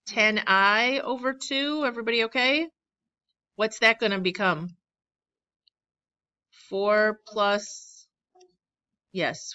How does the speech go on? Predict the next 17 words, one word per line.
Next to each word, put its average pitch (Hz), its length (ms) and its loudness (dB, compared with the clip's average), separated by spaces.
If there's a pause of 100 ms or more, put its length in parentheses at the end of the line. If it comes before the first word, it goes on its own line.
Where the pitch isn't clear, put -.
four 196 200 -6
plus 202 340 -6
or 202 40 -6
minus 185 360 -4
five 170 220 -2
I. 131 120 2
So - 160 -8
we 196 60 0
got 233 220 2
the 415 100 0
zeros. 403 760 2 (2750)
How 247 120 4
are 247 40 4
we 262 60 0
gonna 254 180 0
list 254 320 2
out 233 260 4